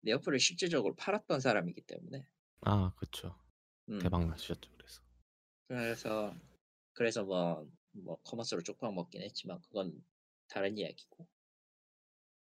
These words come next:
Speaker 1: 그래서 아예 몸집을 좀 줄이고, 예,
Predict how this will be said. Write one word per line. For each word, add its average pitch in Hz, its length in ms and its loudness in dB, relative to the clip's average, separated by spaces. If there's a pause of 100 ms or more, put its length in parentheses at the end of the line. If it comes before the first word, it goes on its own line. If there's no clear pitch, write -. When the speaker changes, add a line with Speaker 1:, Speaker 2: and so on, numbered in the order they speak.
(1900)
Speaker 1:
그래서 208 560 6
아예 185 220 4
몸집을 175 500 -2
좀 220 220 -4
줄이고, 277 640 2 (640)
예, 135 160 -2